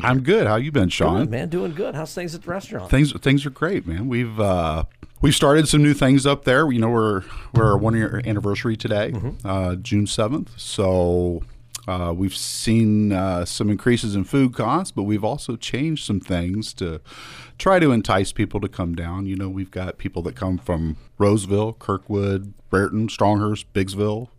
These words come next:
Speaker 1: Galesburg, Burlington. I've got people coming from Burlington to come see us on Friday nights.
Speaker 2: I, I love to hear the, the range of folks that visit, no matter what the business is, whether it's restaurant or retail or whatever. I love to hear the range of the folks that are coming in.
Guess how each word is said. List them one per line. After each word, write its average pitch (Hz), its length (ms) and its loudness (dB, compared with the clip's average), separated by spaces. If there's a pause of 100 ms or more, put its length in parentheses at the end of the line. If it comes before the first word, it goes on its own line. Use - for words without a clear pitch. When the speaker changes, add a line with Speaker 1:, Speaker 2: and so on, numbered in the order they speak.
(120)
Speaker 1:
Galesburg, 113 480 2
Burlington. 113 500 0
I've 139 80 -6
got 139 120 -2
people 113 180 -4
coming 113 180 -4
from 95 200 -6
Burlington 107 480 -4
to 76 80 -8
come - 180 -10
see 76 160 -6
us - 100 -14
on 73 100 -10
Friday 65 340 -10
nights. - 400 -12 (240)
Speaker 2:
I, 147 320 -4
I 143 100 -6
love 127 480 0
to 101 140 -2
hear 92 440 -2 (120)
the, 107 240 -8
the 107 180 -4
range 104 520 -6 (100)
of 92 240 -10
folks - 380 -2
that - 160 -6
visit, 98 380 -6 (280)
no 139 100 -6
matter 127 180 -2
what 120 140 -4
the 101 60 -14
business 95 340 -6
is, 98 140 -6
whether 85 140 -8
it's - 120 -18
restaurant 95 560 -10
or 78 100 -16
retail 95 440 -6
or 95 80 -2
whatever. 95 280 -8
I 107 60 -10
love 131 380 -6
to 127 100 -2
hear 101 380 -2 (320)
the 123 100 2
range 110 500 0
of 85 140 -12
the 82 80 -16
folks 85 300 -12
that 82 120 -10
are 82 60 -14
coming 82 280 -6
in. 80 120 -12